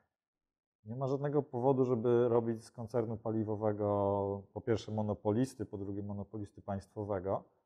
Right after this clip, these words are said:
Kończy to trochę tym, co teraz widzimy, że te ceny, kiedy mogą,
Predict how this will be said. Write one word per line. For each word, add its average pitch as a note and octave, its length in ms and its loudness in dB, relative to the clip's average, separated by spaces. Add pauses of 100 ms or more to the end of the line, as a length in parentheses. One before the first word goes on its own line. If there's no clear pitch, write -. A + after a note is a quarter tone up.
(440)
Kończy C3+ 300 -4
to D#3 100 -4
trochę D3 280 -2
tym, D3+ 200 -2
co D#3 120 -8
teraz C3 320 4
widzimy, F#2+ 420 -4
że F2+ 120 -4
te G2 140 -12
ceny, G2+ 560 0 (640)
kiedy A#2 280 2
mogą, A2+ 800 8